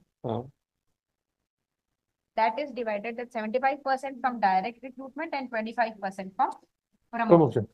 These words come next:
Speaker 2: through
Speaker 1: All right।
Speaker 2: limited, uh,
Speaker 1: Competitive।
Speaker 2: uh,
Speaker 1: And
Speaker 2: competitive।
Speaker 1: the schedule four is a, is a scheme
Speaker 2: Ma'am।
Speaker 1: framed under three zero nine।
Speaker 2: Ma'am।
Speaker 1: Now you have amended it. Where you amended? Where the amendment?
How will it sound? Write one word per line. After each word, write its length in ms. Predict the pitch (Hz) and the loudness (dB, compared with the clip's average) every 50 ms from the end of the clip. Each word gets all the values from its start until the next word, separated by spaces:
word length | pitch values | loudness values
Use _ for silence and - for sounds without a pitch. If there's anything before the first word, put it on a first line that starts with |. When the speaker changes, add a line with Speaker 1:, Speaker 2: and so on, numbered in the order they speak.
| _ _ _ | _ _ _
Speaker 2:
through 140 | - 262 330 | -4 -2 2
Speaker 1:
All 120 | - 131 | 2 2
right। 120 | 117 - 240 | 2 0 0
Speaker 2:
limited, 400 | 233 233 233 226 196 240 302 - - _ _ _ _ _ _ _ - | -4 -4 -4 -4 -4 -6 -6 -6 -8 _ _ _ _ _ _ _ 10
uh, 20 | |
Speaker 1:
Competitive। 560 | 185 175 156 151 151 151 139 147 139 120 110 - - _ _ _ | 10 12 12 12 8 6 4 4 4 4 4 0 -6 _ _ _
Speaker 2:
uh, 60 | - 208 | 8 12
Speaker 1:
And 300 | 175 190 208 220 226 202 | 12 12 12 12 12 10
Speaker 2:
competitive। 240 | 190 - - - - | 6 0 -6 -8 -6
Speaker 1:
the 520 | 151 143 165 214 220 226 214 202 202 196 - | 2 6 8 10 10 10 8 6 4 2 4
schedule 380 | - - 185 190 226 247 226 | 10 10 12 12 12 10 6
four 360 | 180 - - 202 214 233 226 | 4 6 10 10 12 12 12
is 100 | 233 226 | 10 8
a, 460 | 220 233 214 185 185 214 208 185 175 185 | 8 10 10 10 10 10 8 4 4 6
is 200 | 185 185 170 180 | 6 8 8 10
a 280 | 220 233 254 247 240 - - _ - 190 | 10 10 10 8 4 -4 -4 _ 4 4
scheme 480 | 185 - - 226 226 190 143 107 - - - _ _ _ _ _ _ _ | 4 6 8 10 12 12 10 8 4 -4 -12 _ _ _ _ _ _ _
Speaker 2:
Ma'am। 240 | - 208 196 208 - - _ _ _ - 175 151 - _ | 0 0 0 -2 -6 -14 _ _ _ -8 -8 -8 0 _
Speaker 1:
framed 240 | - 190 208 220 214 | 12 12 12 12 12
under 160 | 208 202 208 | 10 10 8
three 240 | 208 208 - 190 180 | 6 6 2 2 6
zero 160 | 170 196 190 | 10 12 12
nine। 320 | 180 175 156 143 117 107 - _ _ _ _ | 12 12 10 8 6 2 -4 _ _ _ _
Speaker 2:
Ma'am। 120 | - 180 170 | -8 2 8
Speaker 1:
Now 140 | 160 180 196 | 10 12 12
you 220 | 196 180 196 214 | 12 12 12 12
have 260 | 220 214 214 208 185 175 | 12 12 12 12 12 12
amended 320 | 185 190 196 190 220 220 | 12 12 12 12 12 12
it. 160 | 220 214 202 156 | 12 8 10 12
Where 220 | 170 190 202 214 | 12 12 12 12
you 160 | 214 214 214 | 12 12 12
amended? 380 | 208 208 202 202 202 202 208 175 | 12 12 12 12 12 10 12 12
Where 120 | 196 196 | 10 10
the 120 | 190 190 208 | 12 10 10
amendment? 380 | 196 196 196 196 208 220 214 | 10 10 8 8 6 6 4